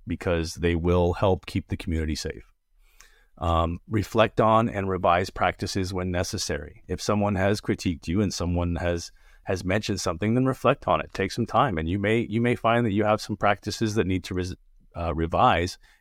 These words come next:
in order to maintain safe practices and, um, uh, offer up, uh, a, a more protected consensual play.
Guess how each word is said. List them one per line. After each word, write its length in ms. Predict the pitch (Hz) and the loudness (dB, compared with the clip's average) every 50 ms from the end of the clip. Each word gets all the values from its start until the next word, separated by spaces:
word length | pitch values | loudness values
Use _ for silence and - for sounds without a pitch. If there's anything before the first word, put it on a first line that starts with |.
| - | -10
in 80 | - 87 | -4 -2
order 140 | 87 90 87 | -2 -2 -2
to 160 | - - 90 | -2 -4 -2
maintain 600 | 87 87 87 90 87 85 - - 95 85 82 82 | 0 2 2 2 0 0 -2 -2 -2 -2 -2 -4
safe 300 | - - 87 82 78 - | -4 -4 -4 -4 -4 -4
practices 640 | - 92 80 78 - - - - - 85 76 76 - - - | -4 -2 -2 -2 -2 -6 -10 -6 -4 -4 -4 -4 -6 -10 -8
and, 380 | 90 82 80 78 78 78 73 - _ _ _ _ - _ - - | -4 -4 -2 -2 -4 -6 -8 -12 _ _ _ _ -20 _ -10 -4
um, 440 | - 76 78 76 73 73 73 - - - _ _ _ - - - - _ - - | -2 -2 0 -2 -2 -4 -8 -10 -12 -18 _ _ _ -20 -20 -20 -20 _ -8 -4
uh, 240 | 95 82 80 78 - - | -4 -4 -4 -4 -6 -4
offer 340 | - 87 82 - - 82 80 | -2 -2 -2 0 0 0 0
up, 160 | 80 80 - _ _ _ _ _ _ _ _ | 0 0 -2 _ _ _ _ _ _ _ _
uh, 280 | - - 85 82 78 73 - - | -6 -4 -2 -2 -2 -2 -4 -6
a, 100 | 76 - - - | -8 -8 -8 -6
a 80 | - 76 - | -6 -6 -4
more 200 | 90 92 87 80 | -2 0 0 0
protected 720 | - - 90 - - - 98 95 - - - 85 80 76 - _ _ - - | -2 -4 -6 -6 -6 -4 -4 -4 -4 -2 0 0 0 0 -4 _ _ -14 -6
consensual 600 | - 101 85 - - 92 87 - - - 78 76 | -4 -4 -4 -2 0 0 0 0 -2 -2 -4 -4
play. 360 | - - - 76 - - - | -4 -6 -8 -8 -8 -10 -14